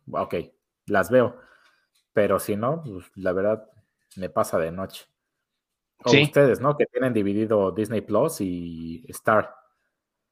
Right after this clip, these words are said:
Speaker 1: Que en, en el caso de aquí, te están dando los dos servicios, eh, dentro del, del mismo paquete.
Speaker 2: Del mismo paquete, sí.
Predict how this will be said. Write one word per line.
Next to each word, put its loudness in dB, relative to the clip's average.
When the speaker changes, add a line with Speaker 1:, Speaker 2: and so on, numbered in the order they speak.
Speaker 1:
Que 2
en, -6
en -12
el -6
caso 0
de 4
aquí, -2
te 0
están -2
dando -2
los -4
dos 0
servicios, -2
eh, -8
dentro -2
del, -4
del -2
mismo -4
paquete. -4
Speaker 2:
Del 8
mismo 6
paquete, 0
sí. -2